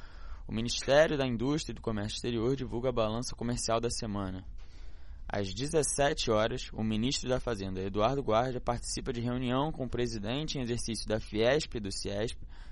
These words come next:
José Ricardo Roriz Coelho, diretores das entidades e representantes de sindicatos da indústria. Ainda hoje, o presidente do Banco Central, Ilan Goldfein, cumpre a agenda de trabalho em São Paulo, onde tem reunião com dirigentes de instituições financeiras.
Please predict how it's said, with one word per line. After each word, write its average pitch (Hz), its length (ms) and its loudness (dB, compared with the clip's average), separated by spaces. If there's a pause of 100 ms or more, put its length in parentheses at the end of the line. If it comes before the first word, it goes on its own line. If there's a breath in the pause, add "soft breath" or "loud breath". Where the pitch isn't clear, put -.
José 101 300 0
Ricardo 104 420 0
Roriz 107 280 -2
Coelho, 117 400 0 (440 loud breath)
diretores 139 500 2
das 123 180 2
entidades 127 760 4
e 185 140 0
representantes 135 720 0
de - 120 -4
sindicatos 107 520 -2
da 113 100 0
indústria. - 480 -6 (600 loud breath)
Ainda 110 320 4
hoje, 127 280 2
o 110 60 -2
presidente 123 560 0
do 127 80 -2
Banco 113 260 -2
Central, 98 460 -2
Ilan 123 300 0
Goldfein, 123 440 0 (320 loud breath)
cumpre 143 280 0
a 123 60 8
agenda 117 280 2
de 120 100 -2
trabalho 98 420 2
em 101 40 -4
São 131 240 -2
Paulo, 110 420 4 (220)
onde 107 180 -2
tem 117 180 -2
reunião 117 340 0
com 110 160 -2
dirigentes 104 540 -2
de 120 80 -2
instituições 104 600 -4
financeiras. 117 680 -6